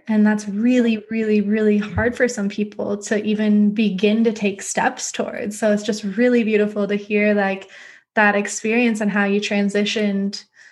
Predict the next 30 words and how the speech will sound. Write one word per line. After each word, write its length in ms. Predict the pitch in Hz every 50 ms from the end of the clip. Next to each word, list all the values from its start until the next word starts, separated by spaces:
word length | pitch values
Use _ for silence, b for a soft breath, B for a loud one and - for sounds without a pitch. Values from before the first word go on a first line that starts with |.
| b b b b _ _ _ _ _ _ _ _ -
into 300 | 247 254 254 240 - 226
something 400 | 208 - 226 214 208 208 208 208
that 160 | 208 196 208
maybe 240 | 208 208 202 208 208
wasn't 380 | 202 202 202 202 202 208 208
your 120 | 202 202 196
ideal 380 | 190 190 185 196 226 233 240
situation, 960 | 240 - 233 220 - 240 220 202 196 196 202 - - 214 196 190 190 202 214 208 -
but 200 | 208 190 - -
now 300 | 226 208 208 202 202 190
it's 160 | - - -
becoming 560 | - 208 202 202 - - 214 208 202 202 214
your 160 | 226 233 262
ideal 320 | - 240 220 208 240 - 247
situation. 840 | - - 233 233 - - - - 220 226 - - 247 254 277 240 -
And 140 | - 240 226
it's 160 | 226 208 214
like, 320 | - 202 196 202 202 - -
you 80 | 247
know, 100 | 220 202 196
nothing's 400 | 202 208 214 208 214 214 208 -
permanent, 680 | - - - 254 254 254 233 214 202 196 202 214 233 -
so 300 | - - - 202 202 202
you're 140 | 196 202
not 260 | 208 208 214 208 - -
stuck 380 | - - - 269 254 - -
there 140 | - 247 233
forever. 720 | 214 - 208 214 - 226 240 220 226 208 208 220 240 - -
<clears throat> 400 | 320 311 349 349 320 285 254 B B B B B B B B B _
But 500 | - 233 214 208 202 196 190 - - -